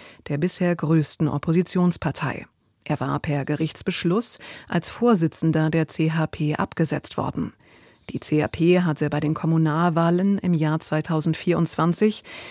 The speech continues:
der Regierungspartei A K P von Präsident Erdogan eine Niederlage zugefügt. Seitdem steht sie zunehmend im Visier der türkischen Justiz. Viele von ihr gestellte Bürgermeister sind in Haft.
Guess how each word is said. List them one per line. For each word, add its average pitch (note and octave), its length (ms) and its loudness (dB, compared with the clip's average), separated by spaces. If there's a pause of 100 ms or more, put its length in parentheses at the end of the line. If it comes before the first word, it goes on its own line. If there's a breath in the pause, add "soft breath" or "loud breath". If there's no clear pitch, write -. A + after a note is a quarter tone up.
(140 loud breath)
der E3+ 160 2
Regierungspartei F3 880 0
A F3+ 180 0
K D#3 220 -2
P G3 320 0
von C#3+ 260 -4
Präsident D#3 500 -2
Erdogan E3+ 560 2
eine D#3+ 300 2
Niederlage D#3 640 2
zugefügt. - 720 -4 (460 loud breath)
Seitdem F3 560 2
steht D3+ 300 -2
sie D3+ 120 0
zunehmend E3+ 640 2
im E3 200 0
Visier E3+ 380 2
der F3 180 -2
türkischen D#3+ 520 0
Justiz. - 640 0 (320 soft breath)
Viele D#3 460 0
von D#3 220 -2
ihr E3 220 0
gestellte D#3 460 0
Bürgermeister F3 920 4 (300 loud breath)
sind D#3 380 0
in F#3+ 220 2
Haft. - 380 -6